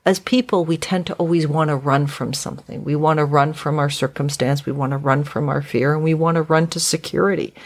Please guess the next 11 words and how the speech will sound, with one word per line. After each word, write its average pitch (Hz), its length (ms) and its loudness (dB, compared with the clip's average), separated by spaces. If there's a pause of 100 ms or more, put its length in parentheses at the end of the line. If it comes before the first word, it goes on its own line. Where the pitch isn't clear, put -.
(1400)
But - 120 -2
really, 269 500 2 (460)
there 226 240 2
is 254 180 2
none 165 220 0
of 143 100 -14
that. - 240 -10 (1600)
There 208 220 2
is 226 180 4
no 196 120 0
security. 143 800 -4